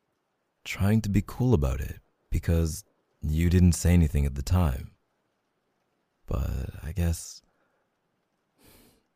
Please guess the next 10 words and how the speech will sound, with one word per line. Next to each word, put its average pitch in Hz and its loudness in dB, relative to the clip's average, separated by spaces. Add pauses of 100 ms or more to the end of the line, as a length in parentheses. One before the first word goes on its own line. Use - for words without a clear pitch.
(540)
when 82 4
I 85 6
saw 90 2
you 101 4
guys 87 2
look 85 2
at 69 2
each 73 -2
other, 73 0
I, 73 -4